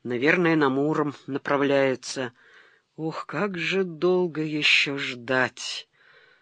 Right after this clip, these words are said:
как долго томиться! Потом, когда после заутренни объезжал с боярами Кремль и посады, желая самолично убедиться, как после пожара на пепелище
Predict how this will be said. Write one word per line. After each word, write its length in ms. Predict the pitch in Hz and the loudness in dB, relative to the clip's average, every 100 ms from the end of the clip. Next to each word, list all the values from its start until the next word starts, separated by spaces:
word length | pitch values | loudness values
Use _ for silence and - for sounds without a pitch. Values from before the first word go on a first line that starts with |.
| _ _ _ _ | _ _ _ _
как 340 | - 110 110 | -6 -6 -8
долго 400 | 110 131 156 139 | -8 -6 -4 -4
томиться! 800 | - 135 127 123 - - 104 98 - _ _ _ _ _ _ _ _ _ _ _ | -4 -4 -2 -4 -6 -10 -8 -10 -14 _ _ _ _ _ _ _ _ _ _ _
Потом, 480 | 156 - 196 208 | -2 2 2 2
когда 400 | 151 143 131 143 | -2 -6 -4 -2
после 500 | 160 190 185 - 165 | 0 0 0 0 -2
заутренни 840 | 165 175 190 180 - 127 113 110 107 _ - - - | 0 0 0 0 -6 -10 -8 -8 -10 _ -20 -20 0
объезжал 640 | 147 147 156 160 165 180 | 0 0 0 2 4 2
с 120 | 170 123 | 0 -4
боярами 600 | 143 156 165 175 147 139 | -2 2 2 2 0 -4
Кремль 480 | - 160 185 143 | -4 -2 0 -2
и 40 | 123 | -6
посады, 580 | - 120 - 175 185 127 | -8 -10 -4 -2 -2 -4
желая 380 | 110 123 139 | -4 -4 -4
самолично 720 | 139 - 147 147 165 - - 151 | -6 -4 -4 -4 -2 -2 -2 -4
убедиться, 680 | 135 131 143 175 - - - - - - - | -6 -8 -8 -10 -10 -16 -16 -20 -18 -18 -16
как 180 | 117 | -16
после 340 | - 143 - 139 | -10 -8 -6 -6
пожара 540 | - 131 151 165 131 | -4 -2 -2 -2 -2
на 260 | 110 113 113 | -4 -6 -6
пепелище 840 | - 127 131 135 160 - - 120 | -8 -8 -6 -4 0 2 2 -2